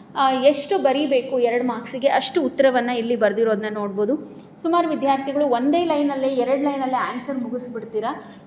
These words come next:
ಈ ರೀತಿ ಬರೆದ್ರೆ ನಿಮಗೆ ಎರಡು ಅಂಕಗಳು ಪೂರ್ಣ ಸಿಗೋದಿಲ್ಲ. ಹಾಗಾಗಿ ಎರಡು ಅಂಕಗಳಿಗೆ ಎಷ್ಟು ಬೇಕೋ ಅಷ್ಟು ಬರೀರಿ.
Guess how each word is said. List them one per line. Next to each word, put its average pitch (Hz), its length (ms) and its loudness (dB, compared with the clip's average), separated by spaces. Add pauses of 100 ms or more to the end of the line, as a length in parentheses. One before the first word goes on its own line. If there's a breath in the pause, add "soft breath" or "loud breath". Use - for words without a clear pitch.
ಈ 330 80 2
ರೀತಿ 330 240 -4
ಬರೆದ್ರೆ 254 360 0
ನಿಮಗೆ 254 320 0
ಎರಡು 233 400 2
ಅಂಕಗಳು 247 400 0
ಪೂರ್ಣ 247 240 0
ಸಿಗೋದಿಲ್ಲ. 233 560 -2
ಹಾಗಾಗಿ 240 540 0
ಎರಡು 226 240 -2
ಅಂಕಗಳಿಗೆ 226 440 -2
ಎಷ್ಟು - 200 -8
ಬೇಕೋ 233 220 0
ಅಷ್ಟು 208 240 -4
ಬರೀರಿ. 208 240 0